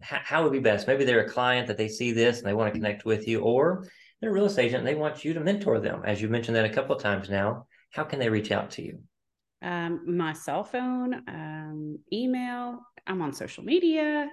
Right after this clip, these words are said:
Speaker 2: anywhere, honestly. I mean, this, this thing doesn't leave the side right here. You see it sitting right here beside me. Um, it's on silent right now,
Speaker 1: <laughs>
Speaker 2: but, um, you know, it, it does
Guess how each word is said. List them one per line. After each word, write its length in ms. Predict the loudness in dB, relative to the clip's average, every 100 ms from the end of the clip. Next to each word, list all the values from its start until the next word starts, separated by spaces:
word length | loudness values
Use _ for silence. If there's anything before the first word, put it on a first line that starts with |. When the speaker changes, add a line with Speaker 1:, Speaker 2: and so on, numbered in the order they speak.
| -12 _ -20 _ _
Speaker 2:
anywhere, 480 | 0 2 0 -4 -10 _ 0
honestly. 560 | 2 2 -2 -6 -8 _
I 80 | 2
mean, 240 | 6 6 6
this, 220 | 2 -2 -16 _ _ _ _ _ _
this 240 | -2 -2 4
thing 540 | 6 6 6 2 -2 -14 -20 -2
doesn't 260 | 0 0
leave 340 | 2 4 4 2
the 100 | -2
side 420 | 0 0 0 0
right 180 | -2 -2
here. 160 | -2
You 120 | -2 -4
see 140 | -6
it 100 | -10
sitting 260 | -8 -8 -4
right 220 | -2 0
here 240 | 2 0 0
beside 380 | -2 2 2
me. 340 | 2 -2 -6 -8 -6
Um, 260 | -4 -2
it's 140 | 0 6
on 140 | 6
silent 380 | 8 6 6 4
right 180 | 0 0
now, 240 | -6 -2 2
Speaker 1:
<laughs> 60 | 4
Speaker 2:
but, 260 | 6 4 2 -10 -20 _ _
um, 540 | 6 6 6 4 0 -4 -2
you 120 | 2
know, 160 | 2 4
it, 220 | 2 0 -2
it 220 | -2 0
does 580 | 4 6 4 0 -8 -14